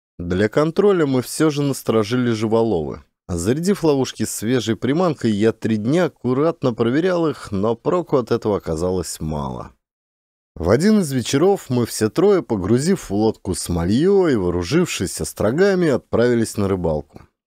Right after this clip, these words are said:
Поймав на плёсе несколько линков, поехали к перекату. Ярко горели в сетке дрова, освещая на дне каждый камешек.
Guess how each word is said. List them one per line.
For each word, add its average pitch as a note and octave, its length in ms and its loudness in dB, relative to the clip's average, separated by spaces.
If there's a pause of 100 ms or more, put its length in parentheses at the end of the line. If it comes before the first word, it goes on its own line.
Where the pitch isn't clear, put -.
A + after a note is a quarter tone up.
(120)
Поймав A2+ 460 0
на G#2 160 0
плёсе G2+ 400 0
несколько F2+ 480 -6
линков, G#2 580 -2
поехали G2 500 0
к - 80 -14
перекату. F#2 680 -4 (460)
Ярко A2 520 -2
горели G2 480 2
в - 60 -10
сетке - 460 -6
дрова, E2 640 -2
освещая G2+ 640 -4
на G2 160 -2
дне F2 260 -4
каждый F2 400 -4
камешек. D2 720 -8